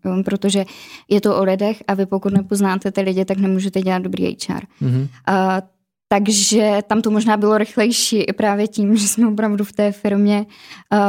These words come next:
Speaker 1: byli a měli jsme ten prostor pro to si to trošku jako osahat.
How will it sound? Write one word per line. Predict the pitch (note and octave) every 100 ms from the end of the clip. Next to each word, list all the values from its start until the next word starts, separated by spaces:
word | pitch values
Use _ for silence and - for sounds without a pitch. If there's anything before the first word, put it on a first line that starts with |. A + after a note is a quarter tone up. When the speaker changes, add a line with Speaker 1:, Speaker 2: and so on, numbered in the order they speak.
| G3 F#3+
Speaker 1:
byli | F3+ G3 G3+
a | -
měli | G3 F#3+
jsme | F#3+ G3+
ten | G3 G#3 G3
prostor | G3+ - G3+ F#3+ F#3
pro | -
to | F#3+ F#3 F#3+
si | - G#3
to | F#3+
trošku | F#3+ F#3+ - G3
jako | G3 G3+ F#3+
osahat. | F3+ - F3+